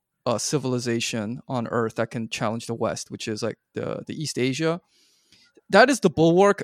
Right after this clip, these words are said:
that will guard against them, 'cause a-, as much as the, the right will try to court Asian Americans, while they're still doing it, it'll be kind of a, a mind fuck for, for Asians who, who might wanna go there. But yeah, I think it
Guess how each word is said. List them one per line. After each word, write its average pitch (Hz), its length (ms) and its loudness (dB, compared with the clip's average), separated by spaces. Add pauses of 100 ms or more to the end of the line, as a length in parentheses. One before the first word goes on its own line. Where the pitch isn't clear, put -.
(140)
that 143 160 6
will 147 100 2
guard 127 240 4
against 151 200 0
them, 156 100 -4
'cause 143 140 2
a-, 143 280 2
as 139 140 0
much 156 200 2
as 143 260 2
the, 135 160 4
the 127 120 2
right 127 220 4
will 131 100 -4
try 139 140 -2
to 123 80 -4
court - 280 0
Asian 135 200 0
Americans, 127 640 -2 (120)
while 151 420 6
they're 156 240 4
still 151 260 0
doing 156 380 -2
it, 151 180 -2
it'll 143 240 2
be 135 200 0
kind 135 200 -2
of 120 100 -2
a, 117 200 4
a 120 100 -2
mind 117 240 -2
fuck - 280 -4
for, - 280 -6
for 123 160 -6
Asians 120 400 -4
who, - 240 -6
who 135 60 -4
might 123 200 -2
wanna 113 200 -4
go 113 220 -4
there. 107 260 -8 (420)
But 127 340 6 (300)
yeah, 160 160 6
I - 80 4
think 170 360 -4
it 151 160 0